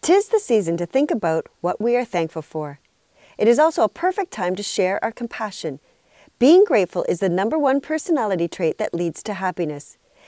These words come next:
And being compassionate to others has been found to be protective of our own mental health. Within our communities, there are many who are experiencing homelessness and hunger. No one should have to worry about whether they will have food on their plate or a roof over their head.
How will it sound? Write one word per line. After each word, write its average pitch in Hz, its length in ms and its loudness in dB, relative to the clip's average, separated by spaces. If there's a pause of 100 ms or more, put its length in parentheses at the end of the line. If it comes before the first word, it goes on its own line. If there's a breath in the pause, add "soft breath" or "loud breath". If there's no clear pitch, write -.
(140)
And 190 200 0
being 330 260 4
compassionate 285 760 0
to - 180 -8
others 185 300 -2
has 180 100 -10
been 214 160 0
found 220 300 -2
to 262 60 -2
be 208 120 -2
protective 214 600 -6
of 180 160 -8
our 196 160 -6
own 175 180 -6
mental 165 240 -10
health. 165 400 -12 (880 soft breath)
Within 320 320 4
our 392 80 4
communities, 180 540 2
there 214 160 4
are 226 80 4
many 240 280 2
who 285 120 -4
are 240 80 0
experiencing 202 540 -2
homelessness 233 580 -4
and 226 140 -8
hunger. 160 400 -10 (640 soft breath)
No 254 200 6
one 349 100 4
should 359 160 -2
have 233 160 0
to 220 120 -2
worry 185 220 0
about 175 220 -2
whether 180 260 0
they 185 160 0
will 165 120 0
have 170 200 -8
food 240 380 2
on 240 140 0
their 240 100 2
plate 180 340 -4
or 185 140 -2
a 180 60 -2
roof 214 280 2
over 220 140 -8
their 214 240 -8
head. 151 300 -10